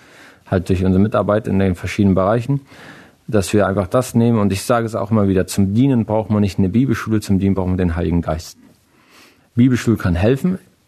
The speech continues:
Ich verachte überhaupt nicht Bibelschule, auch zur Zeit, ich darf in zwei Bibelschulen selbst unterrichten als Lehrer,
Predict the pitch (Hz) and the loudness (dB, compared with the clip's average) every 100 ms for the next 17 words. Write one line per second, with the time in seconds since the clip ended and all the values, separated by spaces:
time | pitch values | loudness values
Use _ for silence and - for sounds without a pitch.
0 | _ - 95 - 113 - - 95 117 135 | _ -4 -4 -2 -2 -2 0 2 2 0
1 | 117 127 123 - 127 113 - 101 - - | 0 2 2 2 2 2 0 -4 -6 -8
2 | 92 - 98 95 101 95 - 98 95 - | -6 -2 0 -2 -6 -12 -4 -2 -2 -8
3 | - _ - - - _ - 98 95 - | -20 _ -20 -20 -20 _ -4 0 0 0
4 | 101 104 101 101 - 104 98 104 101 90 | 0 2 2 0 0 2 4 2 -2 -4
5 | 90 92 110 117 - 82 - 92 95 113 | -2 -2 -2 -2 -2 -2 -2 0 2 2